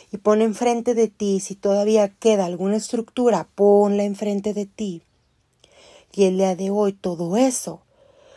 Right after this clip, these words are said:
lo destruimos y descreamos por un disillón. Acertado, equivocado, bueno, malo, podipoc, todo lo no de acuerdo, chicos, poats y más allá. Y un, dos, tres, tres, tres, tres, tres, tres, tres, tres,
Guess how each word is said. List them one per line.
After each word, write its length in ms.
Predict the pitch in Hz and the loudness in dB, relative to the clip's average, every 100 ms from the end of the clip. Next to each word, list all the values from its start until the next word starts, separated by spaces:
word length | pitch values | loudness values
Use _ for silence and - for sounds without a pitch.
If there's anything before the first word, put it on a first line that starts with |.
| _ | _
lo 120 | 196 | -2
destruimos 580 | 190 196 - 214 226 247 | 0 0 -2 -2 0 0
y 60 | 262 | 0
descreamos 480 | 220 - 190 190 - | 0 0 -2 -2 -2
por 100 | 202 | -2
un 100 | 196 | -2
disillón. 540 | 190 - 180 165 147 - - - | -4 -8 -6 -6 -8 -16 -20 -10
Acertado, 520 | - - 277 247 196 | -4 -2 -2 4 4
equivocado, 580 | 185 - 208 240 208 185 | 4 2 -2 0 2 2
bueno, 220 | 180 196 | 2 0
malo, 300 | 220 202 185 | 0 0 -2
podipoc, 520 | - 196 214 - 185 - | -4 -6 -4 -2 -4 -2
todo 160 | 202 | -2
lo 100 | 208 | -2
no 120 | 208 | -2
de 60 | 196 | -4
acuerdo, 320 | 170 196 185 | -4 -10 -10
chicos, 420 | 196 220 214 190 - | -8 -8 -4 -6 -6
poats 400 | - 208 214 - | 0 2 2 -2
y 20 | |
más 200 | 220 196 | -4 -2
allá. 280 | 190 180 170 - | -2 -2 -6 -6
Y 80 | |
un, 120 | 190 180 | -6 -4
dos, 360 | 175 170 165 | -6 -10 -10
tres, 500 | - 254 254 247 247 | 2 4 6 4 0
tres, 460 | - 220 220 220 - | -2 2 2 0 -2
tres, 460 | 226 214 208 196 | 2 2 2 -4
tres, 480 | - 220 208 196 - | -2 2 2 0 -6
tres, 440 | - 214 208 196 - | 0 2 2 -2 -4
tres, 400 | 220 208 196 - | 0 0 -2 -6
tres, 420 | - 214 202 190 - | 2 2 4 0 4
tres, 340 | 262 294 - | 8 8 4